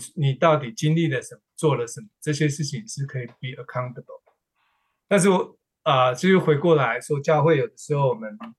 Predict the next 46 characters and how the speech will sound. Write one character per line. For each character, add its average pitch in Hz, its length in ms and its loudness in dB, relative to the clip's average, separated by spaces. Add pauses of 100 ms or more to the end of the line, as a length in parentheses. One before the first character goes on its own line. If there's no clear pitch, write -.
(680)
对 151 260 2
于 123 520 -10
这 151 120 -6
个 131 160 0
leader 143 360 0 (300)
其 - 140 -8
实 135 160 -2
有 117 160 -4
一 131 40 -6
个 131 140 -4
想 113 300 -6
象 117 260 -6
啊， - 80 -14 (200)
那 131 320 -2
这 147 140 -8
个 135 60 -4
也 117 140 -6
是 135 260 -6
从 127 240 -8
圣 139 240 -2
经 135 180 -6
里 110 120 -8
面 123 200 -8
下 123 280 -4
来 110 240 -10
的 - 120 -18
这 131 120 -10
个， 110 320 -12 (640)
啊， 107 260 -8
比 113 140 -12
如 117 120 -8
说， 127 500 -4 (380)
啊， 110 280 -12 (380)
大 143 160 2
卫 139 160 4
王， 107 300 -4 (180)
比 131 100 -8
如 120 120 -10
说 131 180 -4
先 143 400 2
知 139 400 -2 (220)
的 123 80 -10
这 143 140 -4
些 147 180 -2
传 123 320 -6
统， 131 260 -8